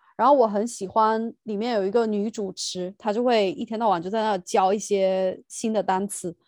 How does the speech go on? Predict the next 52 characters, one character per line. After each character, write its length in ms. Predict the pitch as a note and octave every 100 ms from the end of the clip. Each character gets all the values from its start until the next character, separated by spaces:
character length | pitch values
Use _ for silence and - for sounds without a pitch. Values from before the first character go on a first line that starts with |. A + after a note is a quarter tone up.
| _ _ -
她 80 | B3
就 100 | C4+
教 240 | B3+ A3+
了 100 | G#3+
一 80 | F#3+
个 80 | G#3+
叫 160 | A#3 A3
crystal， 680 | - B3+ B3+ - G#3 E3 F3 _ _ _
就 120 | C4
是 40 | C4
水 440 | - A#3+ F3+ F#3
晶。 340 | - C4 A#3+ C4+
<laughs> 80 | _
然 140 | G#4
后 80 | - A#4+ D5+ C#5+ G4+
我 80 | D4
就 100 | A4+
说 200 | A#4+ C#5 A#4 C#5 D5 E5 C#5 C6 C6
，“哇！” 120 | G#4+ G#4+ - - -
你 60 | D4
知 60 |
道 40 | C#5 B4+
我 60 |
们 80 | C#4+
那 160 | F#4 G#4+
时 80 | F#4
候 100 | F4+
很 200 | D4 E4
喜 100 | B3
欢 140 | A#3
带 200 | A#3+ D#4+
一 80 | C#4
些 180 | C#4 D4
什 100 | B3
么 140 | G3+ G3+
紫 280 | G3+ G#3
水 280 | B3 A#3+ F#3
晶 280 | F#3 A3 G3+
啊、 460 | G#3 G#3 G#3 G#3 A3 _ - _ -
粉 200 | A#3 D4
水 240 | B3+ G3
晶 240 | F#3+ G#3+
啊， 140 | G#3 G#3+
就 100 | B3
是 380 | C#4 C#4+ C4 A#3
小 200 | - -
孩 160 | F#3 G3+
子 120 | G3
戴 120 | A3
的 80 | G3
东 220 | G3 G3
西。 220 | F#3+ F3+